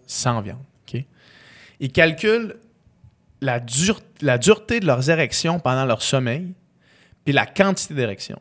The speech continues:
ok ? Puis les chiffres sont ahurissants, là. La journée où est-ce qu'ils ne mangent pas de viande, leurs érections sont beaucoup plus dures, puis ils durent à peu près trois fois le temps.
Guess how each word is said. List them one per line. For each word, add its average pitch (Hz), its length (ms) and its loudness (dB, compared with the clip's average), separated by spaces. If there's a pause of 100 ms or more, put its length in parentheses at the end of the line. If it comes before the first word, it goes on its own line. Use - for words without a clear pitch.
ok ? - 200 -12 (1040)
Puis 139 260 0
les 131 180 2
chiffres 175 380 2
sont - 240 0 (120)
ahurissants, 117 640 0
là. - 240 -16 (1200)
La 131 140 4
journée 165 320 2
où 214 120 4
est-ce - 160 0
qu'ils 175 440 2
ne 127 120 2
mangent 123 320 -2
pas 190 180 4
de 151 80 0
viande, 127 400 -4 (920)
leurs 131 220 4
érections 151 520 2
sont 117 280 -6 (300)
beaucoup 175 480 2
plus 160 160 -4
dures, 151 420 -2 (720)
puis 175 260 4
ils 151 100 0
durent 160 260 6
à 147 80 4
peu 139 140 -2
près 165 300 0 (100)
trois 185 360 4
fois 156 360 -2
le 117 100 -6
temps. 131 260 -8